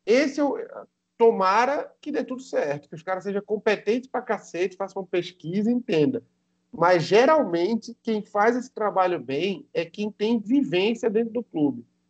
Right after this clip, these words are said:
quem conhece, quem, quem tem sangue mesmo. É uma área que não pode ser ocupada apenas por um tecnocrata. O cara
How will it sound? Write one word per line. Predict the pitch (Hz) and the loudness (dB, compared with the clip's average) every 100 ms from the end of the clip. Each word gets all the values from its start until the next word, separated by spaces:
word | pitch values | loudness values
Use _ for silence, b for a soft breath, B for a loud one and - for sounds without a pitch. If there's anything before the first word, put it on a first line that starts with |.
| _ | _
quem | 185 196 | 0 0
conhece, | - 262 220 175 160 156 - | 2 4 6 6 6 4 -6
quem, | - 180 180 156 | -6 -4 -4 -6
quem | 196 202 190 165 | 0 2 0 2
tem | 220 226 | 2 2
sangue | - 220 208 214 202 | 2 8 10 10 6
mesmo. | 185 147 123 113 _ 156 - - | 0 0 -2 -6 _ -14 -14 -2
É | 196 233 | 4 4
uma | 247 208 180 | 4 0 0
área | 165 180 233 208 | 2 2 2 2
que | 180 180 | -2 -8
não | 180 220 220 | -4 -4 -4
pode | - 190 196 | -4 -4 -4
ser | - 202 196 | -4 -2 0
ocupada | 196 196 196 - 156 175 196 - _ _ | 0 -4 -8 -2 0 0 -2 -10 _ _
apenas | 180 185 190 196 202 | 2 2 2 -2 -4
por | - 202 | -4 -6
um | 202 | -4
tecnocrata. | 202 - 104 101 135 127 123 - _ _ _ | -6 -4 -6 -4 -4 -4 -6 -14 _ _ _
O | 143 | -10
cara | 123 170 | -2 0